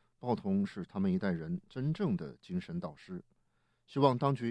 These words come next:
允许他去送最后一程。”但很快高瑜发现自己成了葬礼的绝不可能者。高瑜不方便接受海外媒体的采访，授权本台使用他的推文。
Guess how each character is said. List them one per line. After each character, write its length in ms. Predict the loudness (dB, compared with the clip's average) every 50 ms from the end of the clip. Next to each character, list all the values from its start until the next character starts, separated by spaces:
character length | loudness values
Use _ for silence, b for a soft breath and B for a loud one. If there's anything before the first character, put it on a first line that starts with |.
| -2
允 180 | 0 2 2 2
许 160 | 2 0 -8
他 240 | -10 -6 -6 -6 -6 -8 _
去 200 | _ -12 -8 -8
送 380 | -8 -8 -4 -2 -2 0 0 -2
最 160 | -6 -10 -12
后 180 | -12 -12 -16 -20
一 80 | -20
程。” 160 | -20 -20 -20 -20 -20 -20 _ _ _ _ _ _ _ _ _ _ _ _ -2
但 180 | 0 0 0
很 160 | 0 -2 -4
快 240 | -4 -2 0 0 0
高 160 | 2 2 0
瑜 80 | 0 0
发 180 | 0 0 -2 -2
现 240 | 0 2 0 0 0 _ _ _ _ _
自 120 | -12 -12
己 140 | -10 -10 -10
成 220 | -12 -10 -6 -2 -2
了 120 | -2 -2 -4 _ _ _
葬 280 | -4 -2 0 0 0 -2
礼 160 | -4 -6 -12
的 220 | -14 -14 -14 -14 -16 _ _
绝 220 | _ -6 -4 -4 -4
不 120 | -4 -6
可 200 | -12 -10 -8 -10
能 180 | -8 -8 -10 -10
者。 180 | -12 -12 -14 -14 _ _ _ _ _ _ _ _ _ _ _ _ _ _ _ _ _ _ _ _ _ _
高 160 | 4 6 8
瑜 80 | 8 8
不 140 | 8 4
方 180 | 4 6 6 6
便 200 | 6 6 4 2
接 120 | 2 -2
受 140 | -4 -4 -4 -6
海 140 | -4 -4
外 140 | 0 0 2
媒 180 | 2 2 0 -2
体 100 | -6 -8
的 80 | -16
采 280 | -16 -14 -10 -6 -6 -4
访， 200 | -4 -6 -8 -10 _ _ _ _ _
授 200 | _ -4 -4 -2
权 200 | -2 -2 -4 -4
本 160 | -4 -6 -12
台 260 | -12 -14 -10 -8 -8 -8
使 260 | -10 -12 -10 -10 -8
用 200 | -6 -4 -4 -4
他 120 | -4 -8 -14
的 120 | -14 -14
推 160 | -10 -6 -4
文。 280 | -4 -4 -4 -6 -8